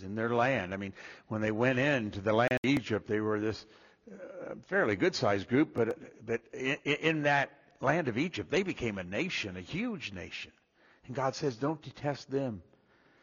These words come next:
In fact, if an Egyptian comes within your border, and, and, and th-,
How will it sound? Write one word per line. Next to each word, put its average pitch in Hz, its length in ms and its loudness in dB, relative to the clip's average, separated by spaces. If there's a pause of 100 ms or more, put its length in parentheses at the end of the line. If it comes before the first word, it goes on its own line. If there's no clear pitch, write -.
(160)
In 127 160 2
fact, 147 500 2 (380)
if 135 160 4
an 135 180 6
Egyptian 120 640 0
comes 139 380 -2
within 135 320 2
your 123 160 2
border, 123 480 -4 (1800)
and, 147 140 6
and, 151 240 2
and 135 260 0
th-, - 120 -18